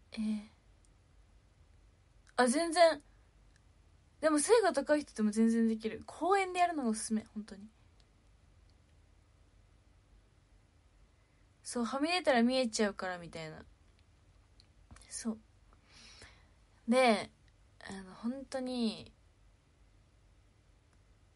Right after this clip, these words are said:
本当にガチ勢すぎたから、レミたちは。ちょっと待って、この配信何時間してる？長す-、長いかも、ごめん。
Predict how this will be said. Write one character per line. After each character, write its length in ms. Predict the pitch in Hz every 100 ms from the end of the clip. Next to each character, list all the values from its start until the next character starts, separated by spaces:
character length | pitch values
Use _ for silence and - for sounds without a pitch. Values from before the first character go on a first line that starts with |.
| _ _ _ _ - _ -
本 320 | - 277 285
当 120 | -
に 140 | 269 269
ガ 120 | 269
チ 140 | 269
勢 160 | 254 269
す 160 | 254 262
ぎ 100 | 240
た 100 | 208
か 140 | 180
ら、 320 | 165 175 170
レ 120 | 165 165
ミ 80 |
た 100 | 160
ち 160 | 147 147
は。 240 | 143 139 110 - - - - - _ _ _ _
ち 100 | -
ょ 0 |
っ 20 | -
と 60 | 180
待 100 | 196
っ 20 |
て、 160 | -
こ 180 | - -
の 120 | 247
配 160 | 294 294
信 200 | 285 269
何 180 | 247 285
時 140 | 302
間 180 | 247 190
し 100 | -
て 100 | 175
る？ 160 | - - - _
長 280 | 196 202 233
す-、 180 | 233 - - 220
長 260 | 214 247
い 60 | 233
か 120 | 190
も、 100 | 175
ご 80 | 185
め 140 |
ん。 20 | 185